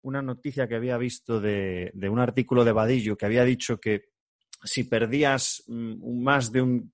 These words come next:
creo que era un treinta por cien en sentadilla y un cuarenta en banca, eh, los, eh, o sea,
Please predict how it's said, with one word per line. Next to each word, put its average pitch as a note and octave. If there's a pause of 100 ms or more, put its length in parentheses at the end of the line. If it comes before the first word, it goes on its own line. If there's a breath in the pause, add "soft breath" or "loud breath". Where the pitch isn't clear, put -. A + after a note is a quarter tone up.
creo D3+
que B2+
era G#2
un D3+
treinta F#3
por D3
cien C3
en A#2+
sentadilla C3+
y D3+
un A#2
cuarenta B2
en A#2
banca, F#3 (580 loud breath)
eh, A#2
los, A2+
eh, G2 (160)
o -
sea, G2